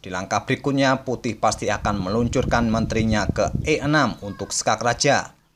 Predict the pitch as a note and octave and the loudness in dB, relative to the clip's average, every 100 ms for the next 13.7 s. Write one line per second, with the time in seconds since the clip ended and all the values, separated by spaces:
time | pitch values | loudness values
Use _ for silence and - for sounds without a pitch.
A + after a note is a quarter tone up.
0 | _ _ _ - - D3 E3 E3+ - _ | _ _ _ -4 0 4 4 2 -4 _
1 | - G2+ G2+ F#2 - G#2+ B2 G#2+ - A#2 | -16 -4 -4 -2 -6 -2 0 0 2 2
2 | B2 - C3 C#3 C3+ E3 A#2+ A2+ G2+ G#2+ | 2 2 4 4 4 2 2 0 0 0
3 | A2 G#2+ A#2+ A#2+ D3+ A2 C2+ _ _ _ | -2 0 0 2 2 0 -4 _ _ _
4 | _ - D3+ F3+ F#3 C3+ C3+ C3+ B2+ G#2+ | _ -4 0 2 2 4 2 0 0 0
5 | G#2 D3 C#3 G#2 A2+ G#2 G#2+ A2 A2 A2 | 2 -2 -2 -2 -2 -2 0 0 0 0
6 | B2 A2+ A2+ A2+ B2+ A2+ C3 C3 C#3+ B2 | 0 2 0 0 -2 0 0 2 2 0
7 | F#2+ G#2+ G2+ - B2+ B2+ C3+ C3 - F2 | 0 -2 -2 -2 -2 0 -2 -6 -8 -4
8 | F#2 F#2 G2 G2 A#2 A#2+ C3 - A2 G#2 | -4 -2 -2 -2 -2 -2 -2 -2 -2 -2
9 | G#2 B2+ B2 C#3 - _ G2 G2 - G2+ | -4 -4 -2 -2 -6 _ -12 -10 -4 -2
10 | G2+ G2 - G2+ - - - A2+ A2 C3 | -2 -4 -4 -6 -6 -14 -8 -6 -2 -2
11 | C#3+ B2 - - - - - - G#2+ G#2+ | 0 0 -2 -12 -20 -18 -18 -10 -6 0
12 | B2 A#2+ D#3 D#3 D3+ F#2+ G2 F#2+ G#2 G#2+ | 0 0 2 0 0 -4 -2 -2 0 0
13 | G#2 B2+ A#2+ A2 C3+ C3 C3 | -2 -2 -2 0 2 2 -2